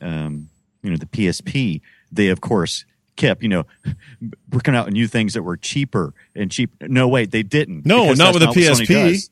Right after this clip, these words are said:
Speaker 2: Yeah, but the P S P came out before the P S three, dude. <laughs> That came out, that came out in oh four. P S three came out in oh six. P S Vita did come out steeply reduced in price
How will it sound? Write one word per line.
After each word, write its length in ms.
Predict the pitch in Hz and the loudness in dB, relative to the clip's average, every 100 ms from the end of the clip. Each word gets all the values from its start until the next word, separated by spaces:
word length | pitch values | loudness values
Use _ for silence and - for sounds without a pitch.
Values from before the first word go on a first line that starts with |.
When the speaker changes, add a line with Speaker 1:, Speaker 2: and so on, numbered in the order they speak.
| - | -2
Speaker 2:
Yeah, 160 | 196 | 0
but 80 | 165 | 2
the 80 | 160 | 0
P 140 | 190 | 2
S 120 | 185 - | 2 2
P 180 | 208 | 0
came 180 | 185 180 | 2 0
out 140 | 170 156 | 0 0
before 280 | 147 190 | -2 0
the 80 | 185 | 0
P 140 | 160 170 | 0 0
S 120 | 160 | 0
three, 220 | 190 214 | 0 0
dude. 280 | 151 185 185 | 2 0 -2
<laughs> 480 | _ _ _ _ - | _ _ _ _ 0
That 120 | 214 | 2
came 260 | - 202 170 | 4 4 4
out, 440 | 180 180 160 151 | 2 0 0 -2
that 140 | 156 175 | 0 0
came 180 | 190 180 | 0 2
out 160 | 175 | 0
in 60 | 147 | 0
oh 100 | 151 | 0
four. 520 | 139 185 185 117 147 - _ _ _ - | 0 0 2 2 0 -6 _ _ _ -4
P 120 | 160 | 0
S 100 | 156 | 0
three 140 | - 180 | 0 0
came 160 | 180 | 0
out 120 | 165 | 0
in 60 | 143 | 0
oh 80 | 143 | 0
six. 560 | - 185 135 - - - _ _ _ _ | 0 2 2 0 -6 -8 _ _ _ _
P 200 | - 180 | -2 2
S 300 | 160 156 - - - | 4 4 0 -4 -6
Vita 500 | 120 220 185 113 151 - _ _ _ - | 0 2 4 4 2 -4 _ _ _ -4
did 220 | 135 247 | 0 0
come 220 | 214 180 | 0 0
out 320 | 123 98 87 - | 0 -2 -6 -2
steeply 560 | - - 247 220 131 | -2 0 -2 0 0
reduced 340 | 107 98 85 - | 0 0 -2 -6
in 140 | 82 | -10
price 400 | - - - - | -12 -14 -14 -14